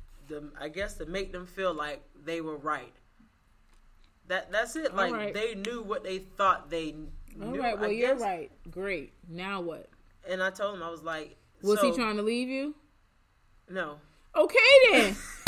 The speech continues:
Speaker 2: So you did all of that and looked like a whole fool, and you still wasn't even trying to
Speaker 1: Right.
Speaker 2: leave.
Speaker 1: And I was like, you know,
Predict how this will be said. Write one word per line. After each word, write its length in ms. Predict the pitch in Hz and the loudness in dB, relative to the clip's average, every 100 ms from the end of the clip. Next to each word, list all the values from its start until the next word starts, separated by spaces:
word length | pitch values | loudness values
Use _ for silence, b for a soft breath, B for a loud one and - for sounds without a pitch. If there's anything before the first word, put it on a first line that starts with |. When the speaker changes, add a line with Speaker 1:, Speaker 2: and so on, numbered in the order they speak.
| - | 10
Speaker 2:
So 140 | 523 | 12
you 280 | 440 508 523 | 12 10 10
did 200 | 440 392 | 8 6
all 300 | 330 370 392 | 6 8 8
of 60 | 381 | 6
that 200 | 339 294 | 2 2
and 100 | 294 | 0
looked 160 | 349 | 0
like 160 | 339 285 | 2 2
a 80 | 269 | 4
whole 280 | 302 311 339 | 4 4 2
fool, 320 | - 311 262 | -2 -2 2
and 300 | 262 269 269 | 2 2 6
you 100 | 320 | 6
still 320 | - - 214 | 6 2 4
wasn't 260 | 294 185 285 | 6 6 2
even 180 | 262 240 | -2 -2
trying 280 | - 311 | 0 2
to 40 | 226 | 2
Speaker 1:
Right. 100 | 226 | 2
Speaker 2:
leave. 280 | 285 247 180 | -2 -2 -2
Speaker 1:
And 100 | 202 | -2
I 100 | 220 | 0
was 180 | 247 240 | -2 -2
like, 320 | 226 208 180 | -2 -4 -4
you 100 | 214 | -4
know, 240 | 202 175 | -2 -2